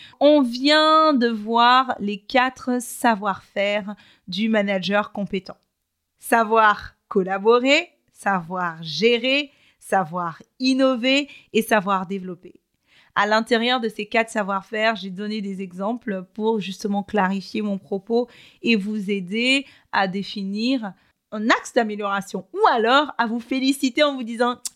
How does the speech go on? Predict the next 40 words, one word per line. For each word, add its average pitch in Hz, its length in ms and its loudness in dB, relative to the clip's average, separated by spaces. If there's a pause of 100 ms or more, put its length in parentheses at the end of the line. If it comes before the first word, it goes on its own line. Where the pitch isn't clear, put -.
(260)
Hé, 277 100 4 (100)
hé, 233 440 -2 (540)
alors 233 220 0
moi 226 180 -2
j'ai 226 120 -4
déjà 214 300 -4
cette 202 200 -8
compétence. » - 560 -16 (300)
Maintenant, 240 360 2
nous 294 80 0
ne 277 120 2
sommes 254 300 -4
pas 226 120 -6
parfaits. 202 520 -8 (1120)
Et 233 80 6
c'est 214 140 2
pour 202 180 -10
cela 233 280 -2
que 196 280 -6 (360)
Oui, 240 400 -2 (100)
félicitez-vous 240 760 -4
sur 240 160 -8
les 190 100 -4
compétences, 208 640 -8
les 170 100 -10
savoir-faire 208 680 -4
que - 80 -8
vous 180 160 -4
avez 180 160 -4
déjà 175 320 -4
acquis, 190 460 -4 (560)
mais 254 80 -8
pensez 320 320 2
aussi 285 220 0
à 208 100 4
celui 190 300 -6
qui 196 200 -10
a 190 100 -6
à 185 40 -6
acquérir. 180 600 -12